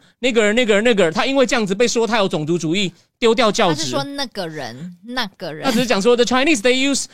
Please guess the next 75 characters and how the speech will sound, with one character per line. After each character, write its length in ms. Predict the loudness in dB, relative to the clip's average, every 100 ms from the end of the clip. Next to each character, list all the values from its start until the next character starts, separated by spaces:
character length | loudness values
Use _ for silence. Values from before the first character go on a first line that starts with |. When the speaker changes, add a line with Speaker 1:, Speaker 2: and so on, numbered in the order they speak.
| -6
Speaker 1:
the, 180 | -2 -2 -2
when 120 | -2
they 120 | 0
say 200 | 0 0
that, 260 | 2 0 0
they 100 | -2
say 160 | 0 2
nigger, 300 | 2 2 2
nigger, 260 | 2 2
nigger, 240 | 2 0 0 -4
<laughs> 160 | -6 -2
nigger。 380 | -2 -2 -6 -6 -18
Speaker 2:
嗯。 260 | -12 -10 -12 -18 -18 -18 -8
Speaker 1:
然 100 | -2
后 80 | 0
呢， 180 | 2 -2 -6 _ _ _ _ _ _ -10
还 240 | -4 0
有 220 | 2 2
一 60 | 2
个 320 | 2 2 0 _ _ _ _
M 160 | 0 2
I 120 | 0
T， 140 | -4
有 140 | 2 2
一 20 |
个 80 | 4
人 60 |
要 40 | 2
去 80 | 2
M 140 | 2
I 80 | 0
T 80 | 0
演 180 | 0
讲， 240 | 0 -4 -6 _ _ _
他 80 | 0
要 60 | 2
讲 160 | 2 0
的 80 |
是 100 | 0
气 180 | 2 4
候 80 | 4
变 200 | 4 0
迁， 160 | 2 2
他 100 | 2
应 40 |
该 60 | 2
是 60 |
理 140 | 0 0
工 160 | 2
背 120 | 2
景， 160 | 0 0
他 120 | -2
只 100 | -2
是 80 | -2
因 80 | 2
为 180 | 2 0 -8 _ _
被 140 | 0 0
学 200 | 2 2
生 180 | 2
发 120 | 2 2
现 140 | 2
这 100 | 0
个 80 | 0
人 120 | 0
之 80 | 2
前 140 | 0
反 280 | 0 -2 -2
对 280 | 0 0 0 _ _
黑 120 | 2 4
人 140 | 4
的 80 | 0
平 180 | 0 0
权 140 | 2
运 160 | 2 2
动。 180 | 0